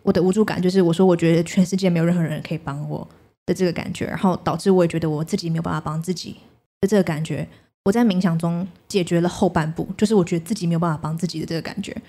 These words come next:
我突然觉得我没有这样想了，因为我在冥想的过程中，就是我只能呼吸的时候，我就发现为什么冥想可以带给那么多人疗愈，或是带给很多人影响，就是因为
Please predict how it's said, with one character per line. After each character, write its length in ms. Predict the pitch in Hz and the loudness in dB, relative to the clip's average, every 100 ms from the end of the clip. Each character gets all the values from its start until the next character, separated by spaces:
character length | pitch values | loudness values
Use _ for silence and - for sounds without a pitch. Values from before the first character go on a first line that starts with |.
| _ _ _ _ - | _ _ _ _ -2
我 80 | 202 | 2
突 160 | 277 | 4
然 120 | 240 180 | 4 4
觉 120 | 170 | 0
得 260 | 165 160 - - | 0 -4 -6 0
我 80 | 233 | 6
没 100 | 226 | 8
有 80 | 226 | 6
这 80 | 185 | 4
样 80 | |
想 260 | 185 - - | 0 -2 -10
了， 160 | - 254 _ _ _ _ - | -12 -16 _ _ _ _ -2
因 80 | 330 | 4
为 40 | |
我 140 | 269 | 4
在 100 | 190 | 4
冥 160 | 220 185 | 4 2
想 200 | 180 165 | 2 0
的 40 | |
过 160 | 165 202 | 4 2
程 240 | 190 165 | 2 -2
中， 280 | 165 156 156 | -2 -4 -4
就 100 | 165 | 0
是 240 | 185 180 - | 2 2 2
我 120 | 202 | 2
只 160 | 196 165 | 2 -2
能 120 | 165 | -2
呼 160 | 190 | 0
吸 140 | 180 180 | 0 0
的 80 | 165 | -2
时 140 | 165 | -4
候， 180 | 156 180 | -2 0
我 100 | 165 | 2
就 80 | 190 | 0
发 220 | 190 196 | 0 0
现 320 | - 196 175 - - - - | 0 0 0 -4 -18 -20 -4
为 60 | 277 | 2
什 160 | 240 180 | 4 4
么 80 | |
冥 80 | 170 | 2
想 160 | 180 170 | 2 2
可 120 | 165 | 0
以 40 | |
带 200 | 165 185 | 0 0
给 100 | 170 | 0
那 80 | 160 | 0
么 100 | 170 | 0
多 240 | 165 170 180 | 0 -2 -2
人 220 | 170 - - 214 | -2 -4 -4 -4
疗 280 | 185 - 156 | -2 -2 -2
愈， 220 | 180 208 - - _ - | -2 -4 -8 -18 _ 0
或 40 | |
是 160 | 208 202 | 4 2
带 200 | 208 190 | 2 -4
给 60 | |
很 120 | 165 160 | -2 -2
多 140 | 165 | -2
人 120 | 165 | -2
影 160 | 156 165 | -4 -4
响， 240 | 165 170 | -4 -2
就 80 | 190 | 0
是 140 | 220 | 2
因 100 | 240 226 | 4 6
为 200 | 233 | 4